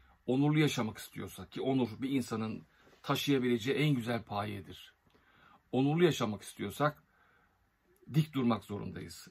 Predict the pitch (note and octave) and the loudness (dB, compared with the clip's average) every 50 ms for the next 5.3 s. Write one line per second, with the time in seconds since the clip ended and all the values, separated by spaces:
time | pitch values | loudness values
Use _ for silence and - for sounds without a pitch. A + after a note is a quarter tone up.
0 | _ _ - C#3 C#3+ C#3 C#3 C3+ - - C#3+ C3 A#2+ A#2 G#2+ G2+ G#2 G#2+ G#2+ G#2 | _ _ 0 2 2 2 2 0 0 0 0 2 2 2 0 -2 -4 -6 -6 -6
1 | G#2 G2 F#2 G2+ G2 F#2 D#2+ - - - _ _ _ _ _ _ _ _ - D3 | -6 -8 -8 -8 -10 -10 -12 -16 -20 -20 _ _ _ _ _ _ _ _ 0 2
2 | F3 F3 D3+ C#3 C#3+ D3+ D#3+ E3 E3 E3+ E3+ D#3+ - F3 E3 D#3 - D#3 C3+ B2 | 4 4 2 2 0 2 2 2 2 2 0 2 2 2 2 2 0 0 0 0
3 | - - D3+ C#3+ C3+ E3 D#3 D3+ - D3+ C#3+ - D#3 C3 G#2+ G2+ - - - C#3 | 0 0 -2 0 0 0 -2 -2 -2 -4 -2 0 0 0 0 -2 -8 -6 -4 -2
4 | C#3 C#3 - - D#3+ D#3+ E3 E3 D3 B2 A2 - - G#2+ B2+ C#3+ D3 D3+ D#3 D#3+ | -2 -2 -2 -2 0 2 4 4 4 2 0 -2 -2 0 0 0 0 2 2 2
5 | D#3 D3+ B2+ A2+ - - | 2 2 0 -2 -4 -10